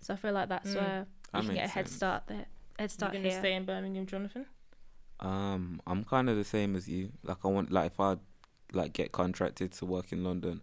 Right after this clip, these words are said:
Speaker 2: Mm-hmm.
Speaker 3: for, like, a month or two, then I'll go down there. If I need to, like, go overseas and then do some work, I'll go there.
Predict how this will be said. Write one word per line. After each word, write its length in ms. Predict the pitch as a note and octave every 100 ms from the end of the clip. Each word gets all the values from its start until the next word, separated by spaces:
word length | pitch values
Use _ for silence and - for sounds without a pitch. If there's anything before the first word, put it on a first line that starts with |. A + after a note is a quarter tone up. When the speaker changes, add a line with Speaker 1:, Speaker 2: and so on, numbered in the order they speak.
| -
Speaker 2:
Mm-hmm. 260 | G#3 G3+ G#3
Speaker 3:
for, 60 |
like, 160 | - -
a 60 | F2
month 300 | F2 E2 -
or 100 | F2
two, 240 | - F2
then 160 | E2+ E2+
I'll 140 | E2+
go 200 | - E2+
down 220 | E2+ F2 F2
there. 220 | E2+ F2+ - - - -
If 140 | -
I 40 | F2
need 200 | F2 F2
to, 100 | F2+
like, 260 | E2+ E2+ - - - -
go 120 | - C#2+
overseas 600 | E2+ - - E2+ E2+ E2+
and 120 | E2+ E2+
then 140 | E2
do 160 | E2 -
some 200 | - -
work, 220 | F2 -
I'll 80 | F#2
go 180 | - E2+
there. 280 | - E2